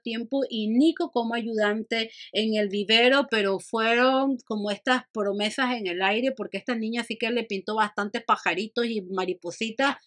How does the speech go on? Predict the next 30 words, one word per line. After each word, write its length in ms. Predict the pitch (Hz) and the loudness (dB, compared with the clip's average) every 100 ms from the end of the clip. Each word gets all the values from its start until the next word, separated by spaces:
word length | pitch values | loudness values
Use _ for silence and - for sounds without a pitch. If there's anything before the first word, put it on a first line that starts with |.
| _ _ _ | _ _ _
y 220 | - 247 226 | -4 0 2
en 100 | 220 | 2
ese 280 | 220 269 | 2 0
son, 500 | 262 - 269 262 285 | 0 0 2 4 2
en 140 | 240 220 | 0 -2
esa 180 | 202 262 | -2 0
seguridad 480 | 262 240 220 208 | 2 2 -2 0
es 100 | 226 | -2
que 120 | - 220 | -2 -2
Mari 240 | 202 208 | 0 0
Pulido 320 | 208 208 208 | -2 -2 0
había 180 | 202 202 | -2 -2
tomado 240 | 202 190 | -4 -2
la 100 | 202 | -2
decisión 540 | 202 - - 196 202 196 | -4 -6 -8 -6 -6 -6
de 140 | 196 | -4
irse 480 | 185 175 - 190 190 | -4 -4 -4 -4 -4
a 140 | 180 165 | -4 -6
donde 260 | 160 143 - | -6 -10 -12
ella, 360 | 143 - - - | -14 -16 -20 -10
¿no? 260 | 202 233 240 - - - - | -2 -2 -2 -6 -18 -16 -6
Dice 400 | 226 262 302 294 | 0 2 4 4
que 200 | 277 233 | 4 4
hay 240 | - 233 233 | 4 4 6
cuenta 340 | 254 247 262 | 2 2 0
que 260 | - 226 226 | 0 2 2
era, 360 | 226 233 247 240 | 4 6 6 2
este, 280 | 220 - 214 | -4 -4 -2
bastante 480 | - 233 226 269 | 2 0 2 0
difícil 720 | 240 214 - 294 302 330 339 | -2 -2 2 2 2 2 2